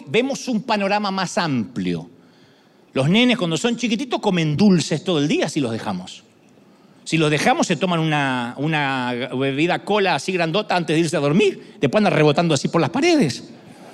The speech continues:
Y nosotros que vemos más allá, le decimos, "No, eh, odio esta casa". Yo muchas veces se lo dije a mis padres.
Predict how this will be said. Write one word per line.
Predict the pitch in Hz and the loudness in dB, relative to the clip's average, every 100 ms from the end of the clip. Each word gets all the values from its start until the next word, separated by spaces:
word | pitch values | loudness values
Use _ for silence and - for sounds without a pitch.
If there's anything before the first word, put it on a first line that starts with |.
| - - - - - - - - - 165 | -20 -20 -20 -20 -20 -20 -20 -20 -8 2
Y | 208 | 4
nosotros | 254 - 330 262 | 4 2 0 -2
que | - | 0
vemos | 160 233 233 | 4 4 6
más | 220 254 233 | 6 4 2
allá, | 269 254 294 277 | 0 2 2 4
le | 185 190 | 4 4
decimos, | 214 226 202 | 4 4 4
"No, | 254 320 220 240 - - | 4 6 4 0 -12 0
eh, | |
odio | 294 254 254 247 349 320 277 254 240 | 4 6 4 4 6 8 8 8 4
esta | 247 247 | 4 2
casa". | 247 240 202 185 | 4 4 4 2
Yo | 147 | 2
muchas | 254 226 147 | 2 2 2
veces | 156 147 | 2 0
se | 127 | 0
lo | 120 | 0
dije | 127 127 | 0 0
a | |
mis | 123 | -2
padres. | 123 - - 120 95 | 0 2 4 2 -2